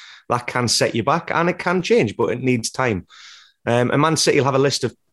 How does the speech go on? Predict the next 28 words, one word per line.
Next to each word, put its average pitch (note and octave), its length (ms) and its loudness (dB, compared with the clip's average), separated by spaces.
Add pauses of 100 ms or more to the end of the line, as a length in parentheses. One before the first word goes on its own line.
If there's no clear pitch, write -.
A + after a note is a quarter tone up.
of A2 120 -2
managers A#2 480 2
after G#2 240 -4
Pep, - 320 -6
'cause G#2 200 -2
he's G#2 80 -2
not B2 160 0
gonna A2 100 -2
be G#2 80 2
there G2 80 2
forever, G#2 300 0
that A2 160 0
they B2+ 160 2
feel A#2+ 320 0
can B2 260 -2
still C#3 320 2
come B2+ 220 0
in B2 80 4
and G#2+ 120 0
fit - 220 -4
that A#2+ 180 -2
mold A#2+ 320 2
and G#2+ 200 0
what A#2 180 0
they're A2 220 2
all G#2 160 0
about. F#2+ 340 -2 (1120)
Tottenham, D3+ 600 2